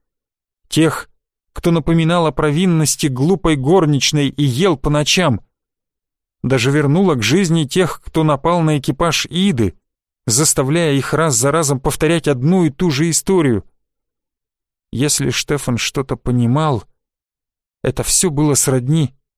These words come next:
иллюзиям Готфрида. Просто мороки, которые рождал спящий разум слабого, измученного чародея.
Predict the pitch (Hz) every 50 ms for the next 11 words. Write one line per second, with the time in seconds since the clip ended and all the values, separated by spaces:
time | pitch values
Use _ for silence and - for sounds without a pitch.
0 | _ _ 143 139 139 135 135 143 156 147 120 123 139 143 135 127 113 120 151 160
1 | 139 - - - 123 104 98 95 85 - - _ _ _ _ _ _ _ _ _
2 | _ _ _ _ _ _ _ _ _ _ _ _ - 139 175 185 - - - 170
3 | 156 151 147 170 196 190 165 135 127 - - - 90 - - _ _ _ _ _
4 | _ _ _ _ _ _ _ - 127 - 156 151 151 147 143 139 143 135 110 113
5 | 131 165 160 139 - - - - 160 156 - - - 151 139 147 156 151 127 139
6 | 139 123 - - - - 135 147 165 151 123 127 123 127 127 120 - - 135 127
7 | 113 113 127 170 190 - - - 156 156 156 147 147 135 - - 147 147 147 139
8 | 135 147 151 135 117 104 -